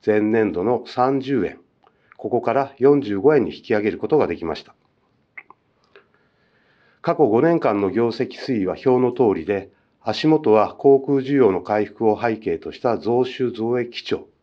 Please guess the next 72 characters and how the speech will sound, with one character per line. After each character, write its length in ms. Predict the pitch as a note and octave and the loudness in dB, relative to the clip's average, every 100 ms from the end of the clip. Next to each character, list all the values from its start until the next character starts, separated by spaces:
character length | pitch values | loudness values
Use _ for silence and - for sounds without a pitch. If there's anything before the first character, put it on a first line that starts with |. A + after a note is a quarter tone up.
| _ _ _ | _ _ _
に 120 | E3+ - | -4 -2
あ 60 | F#2+ | -6
り 100 | D#2 | -8
ま 120 | D2 | -12
す。 180 | - _ _ _ _ _ _ _ _ | -16 _ _ _ _ _ _ _ _
コ 120 | - | -2
ロ 100 | B2+ | 2
ナ 120 | C#3 C#3+ | 2 0
禍 120 | - | -4
か 120 | A#2 | 0
ら 80 | D3 | 2
の 120 | A#2 | 0
確 220 | - G2 | -4 -8
実 240 | B2 B2+ D3+ | -8 -4 -2
な 100 | D#3+ | -2
回 220 | G#2+ G2 | -2 -4
復 240 | F#2+ - | -4 -6
を 60 | E3 | -6
示 320 | - G2+ G2 | -4 -4 -4
し 20 | |
て 120 | - D3+ | -2 -2
お 80 | |
り 80 | - | -2
ま 100 | C#2+ | -10
す。 260 | - - _ _ _ _ _ _ _ _ _ _ _ _ _ - | -20 -20 _ _ _ _ _ _ _ _ _ _ _ _ _ -6
二 80 | A2 | 0
千 240 | F#3+ E3 | 4 4
二 120 | C#3+ | 4
十 120 | D3+ A#2+ | 2 2
四 140 | G#2 | 4
年 160 | D3 C#3 | 4 2
度 80 | |
か 140 | - D#2 | -2 -8
ら 100 | C#2 | -10
は、 160 | - - _ _ _ _ _ - | -14 -20 _ _ _ _ _ -4
後 240 | G2+ - | -4 0
ほ 60 | D3 | 2
ど 100 | D3 | 2
ご 80 | B2 | 2
説 260 | D3 C#3+ | 0 2
明 100 | D3 | 2
い 80 | C#3 | 2
た 100 | D3 | 0
し 100 | D3 | -2
ま 80 | D3 | -6
す 100 | - | -4
け 80 | F2 | -6
れ 100 | D#2+ | -4
ど 80 | |
も、 280 | F2+ A2 G#2+ _ _ - | -2 -2 -2 _ _ -2
新 220 | C#3+ D#3+ | 0 0
た 100 | B2+ | -2
な 100 | E2 | -4
経 300 | - A2+ A2+ | -4 0 0
営 40 | |
体 220 | A2+ A#2+ A2 | 0 -2 -2
制 180 | F2+ | -6
の 100 | D2 | -6
下、 400 | D2+ E2 G2+ F#2+ - _ _ | -8 -6 -6 -6 -10 _ _
成 280 | - B2+ C3 | 0 4 4
長 240 | C3 B2+ | 4 0
事 140 | A#2+ B2 | 0 -2
業 200 | G#2+ D#2+ | -2 -2
の 120 | D2+ | -6
創 240 | - F2 | -6 -6
出、 380 | E2 - - D#2 _ _ _ _ _ | -8 -12 -16 -18 _ _ _ _ _
技 140 | - G#2 | -12 -10
術 200 | A#2 - | -10 -4
研 220 | B2 A2+ | -2 -2
究 220 | - G#2 | -2 -2
開 240 | - G#2 F2 | -2 -4 -4
発、 240 | - | -12